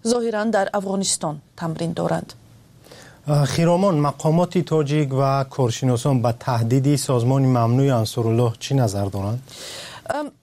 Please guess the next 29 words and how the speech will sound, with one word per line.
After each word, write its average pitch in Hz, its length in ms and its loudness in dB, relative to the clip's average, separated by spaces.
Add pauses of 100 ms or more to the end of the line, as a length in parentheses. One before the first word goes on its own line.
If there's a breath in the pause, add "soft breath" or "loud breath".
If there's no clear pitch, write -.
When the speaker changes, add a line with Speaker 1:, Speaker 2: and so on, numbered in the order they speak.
Speaker 1:
هنوز 330 340 2
مقامات 285 460 2
تاجیک 247 380 2
در 233 140 2
این 240 140 0
باره 240 200 2
نظری 233 360 2
ندادند، 226 680 2
مومن، 214 380 -2
ولی 214 340 2 (200)
در 208 220 2
گذشته 214 500 0
گفته 180 260 -6
بودند 233 300 -2
که 403 140 0
برای 240 380 2
پاسخ 196 460 0
دادن 185 340 0
به 190 80 0
هر 175 160 0 (120)
تهدید 190 480 2 (220)
آماده 202 320 2
هستند. - 480 -4 (680 loud breath)
کارشناسان 339 840 0
نظری 262 340 2
مختلف 269 520 0
دارند. 262 460 2
از 220 140 2
جمله 233 480 2